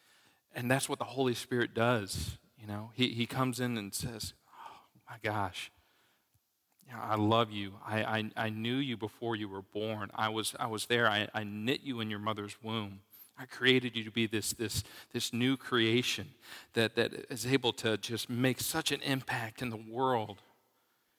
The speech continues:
You're, you're, you're my son. You're my daughter. And I will always love you. Nothing that you will ever do will change that.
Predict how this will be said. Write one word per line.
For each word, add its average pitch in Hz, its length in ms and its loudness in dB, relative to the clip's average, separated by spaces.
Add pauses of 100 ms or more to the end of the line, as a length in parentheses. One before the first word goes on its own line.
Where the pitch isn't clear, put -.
(140)
You're, 127 220 2
you're, 135 260 0
you're 139 200 0
my 131 180 6
son. 120 480 2
You're 117 120 -2
my 120 180 2
daughter. 113 500 4 (420)
And - 80 -14
I 143 140 2
will 127 320 -4
always 117 640 0
love 107 280 -2
you. 98 100 -16 (1600)
Nothing 143 520 2
that 139 160 0
you 139 180 -6
will 117 280 -8
ever 160 240 -2
do 131 200 2
will 107 160 -6
change 120 560 0
that. 95 300 -8